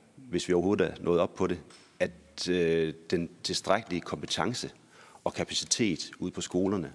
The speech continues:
var til stede. Det må vi ikke gøre i det her tilfælde. Der skal vi altså hurtigere ud over stepperne.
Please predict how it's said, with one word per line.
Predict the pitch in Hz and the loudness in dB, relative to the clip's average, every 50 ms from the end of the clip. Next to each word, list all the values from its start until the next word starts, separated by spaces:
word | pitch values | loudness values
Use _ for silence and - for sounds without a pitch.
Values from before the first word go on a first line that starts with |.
| - - - | -14 -16 -10
var | - - | -10 -8
til | - - | -8 -6
stede. | - - - 82 78 85 107 107 - - - - - - - - - - - - | -6 -2 -2 0 0 0 -2 -6 -8 -16 -20 -20 -20 -20 -20 -20 -20 -8 2 4
Det | 117 107 | 6 8
må | 113 | 8
vi | 101 95 | 8 8
ikke | 104 - - | 6 4 4
gøre | - 92 90 92 98 87 87 - - - - - - - - - | 4 6 6 6 4 0 -6 -14 -14 -18 -20 -20 -20 -20 -10 -2
i | - 95 | -2 2
det | 85 98 | 2 2
her | 95 92 | 2 2
tilfælde. | 76 - - 82 82 - - 78 76 - - - - - - | -2 -2 -2 -4 -4 -2 -4 -4 -4 -6 -10 -16 -12 -4 -2
Der | 82 | -2
skal | 80 - - 92 | 0 0 0 2
vi | 87 87 | 4 4
altså | 82 78 76 - - 69 - - - - | 4 4 2 0 0 -2 -2 -4 -18 -20
hurtigere | - - - 107 107 95 90 78 | -6 2 4 4 6 6 6 4
ud | 73 69 80 | 4 2 0
over | 78 73 78 | 0 0 0
stepperne. | 76 - - 82 80 80 71 - | -2 0 0 0 0 0 -2 -6